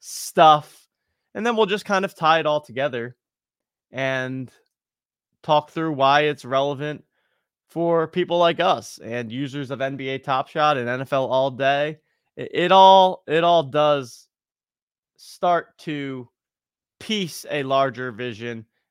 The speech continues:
and where all the different blocks come into play. So let's do it. First, we're gonna start by just looking at the definition of the Flow blockchain per their profile on X. In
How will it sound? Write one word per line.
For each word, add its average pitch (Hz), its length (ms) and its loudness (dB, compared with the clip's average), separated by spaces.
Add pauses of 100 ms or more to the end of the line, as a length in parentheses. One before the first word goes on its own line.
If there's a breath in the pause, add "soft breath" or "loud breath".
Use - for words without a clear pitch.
and 113 200 -14
where 143 260 0
all 135 220 0
the 113 100 -12
different 123 380 -10
blocks 120 580 -4 (320)
come 220 160 0
into 147 180 -6
play. 117 400 -6 (1160)
So - 120 -16
let's 165 200 -2
do 214 160 0
it. - 100 -6 (1900)
First, 220 420 -4
we're 165 160 -6
gonna 170 100 -6
start 139 520 0 (600)
by 165 120 2
just 220 200 -8
looking 208 220 -2
at - 160 -4
the 151 320 -2
definition 165 640 -2
of 117 220 -6
the 123 100 -10
Flow 120 300 -8
blockchain 113 600 -8
per 180 220 -2
their 156 160 -4
profile 127 540 -4
on 110 260 -8
X. - 480 -12 (960)
In 160 260 -10